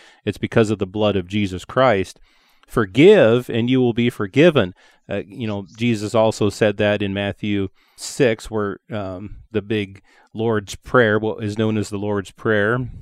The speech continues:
uh, where he says, "If you don't forgive men their trespasses, your Father won't f-, forgive you your trespasses. If you forgive men their trespasses, uh, your Father will forgive you."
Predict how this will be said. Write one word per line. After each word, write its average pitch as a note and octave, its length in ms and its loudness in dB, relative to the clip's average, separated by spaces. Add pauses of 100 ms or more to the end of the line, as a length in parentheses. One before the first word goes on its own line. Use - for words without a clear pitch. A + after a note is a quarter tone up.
(160)
uh, F#2 320 -2
where F#2+ 180 -4
he G2 160 -2
says, G2 320 -4
"If F#2+ 140 -8
you G2+ 80 -4
don't G2+ 200 -4
forgive G#2 460 -4
men G#2+ 200 -4
their G#2 140 0
trespasses, D3 800 -2
your B2 80 -2
Father A#2 260 0
won't A#2 300 -6 (160)
f-, - 140 -20
forgive C#3+ 400 -4
you A3 160 -4
your A#3+ 240 -4
trespasses. F#2 840 -2 (440)
If - 120 -10
you F#2+ 120 -8
forgive C#3 320 0
men C3+ 160 -2
their C3 160 -2
trespasses, B2 800 -4 (420)
uh, F#2 60 -2
your G2 140 -4
Father G#2 260 -2
will G2 160 -6
forgive G2 360 -6
you." A2+ 320 -2